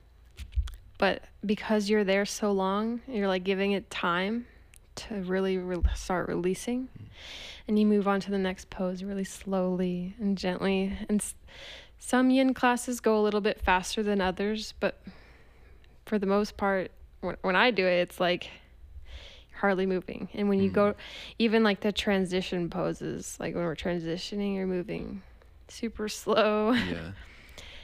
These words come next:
Speaker 1: And giving yourself the the space. Like, when I do private sessions, the actual, like, session, like,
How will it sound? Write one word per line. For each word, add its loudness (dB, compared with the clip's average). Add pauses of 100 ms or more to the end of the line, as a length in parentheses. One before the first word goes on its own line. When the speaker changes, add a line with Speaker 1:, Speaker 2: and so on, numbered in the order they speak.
(220)
Speaker 1:
And -2
giving 2
yourself 0
the -2 (320)
the -2
space. -2 (100)
Like, -2
when 2
I 4
do 2
private 0
sessions, 0 (1120)
the 6
actual, 2 (640)
like, -2
session, 0
like, -2